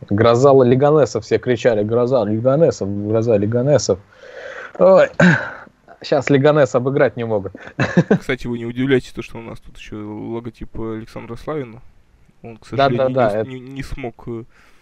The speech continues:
Speaker 2: э, попасть. Молодой человек, э, диплом пишет.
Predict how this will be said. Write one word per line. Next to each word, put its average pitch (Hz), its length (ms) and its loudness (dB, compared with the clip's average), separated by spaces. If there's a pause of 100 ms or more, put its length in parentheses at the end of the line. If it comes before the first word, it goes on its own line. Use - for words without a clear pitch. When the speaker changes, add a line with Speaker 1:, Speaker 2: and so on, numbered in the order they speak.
(400)
Speaker 2:
э, - 340 -12
попасть. - 600 -8 (140)
Молодой 113 280 -12
человек, 113 260 -10 (120)
э, 104 40 -12 (460)
диплом 143 320 -12
пишет. - 320 -20